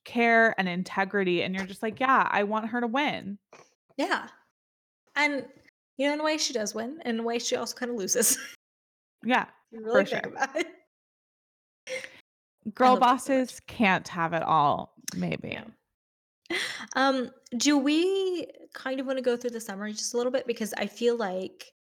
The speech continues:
Speaker 2: maybe this is a movie not everyone has seen,
Speaker 1: Yes.
Speaker 2: and I think we can add on commentary as we go, obviously. Let's see. So to begin with,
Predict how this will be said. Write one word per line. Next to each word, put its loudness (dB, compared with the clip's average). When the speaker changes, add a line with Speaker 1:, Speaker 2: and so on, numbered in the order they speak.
Speaker 2:
maybe 4
this 2
is -4
a -2
movie -4
not -6
everyone -8
has -8
seen, 0
Speaker 1:
Yes. -4
Speaker 2:
and -18
I -4
think -6
we -8
can -10
add -6
on -10
commentary -14
as -14
we -18
go, -18
obviously. -14
Let's -8
see. -10
So 0
to -2
begin -2
with, -12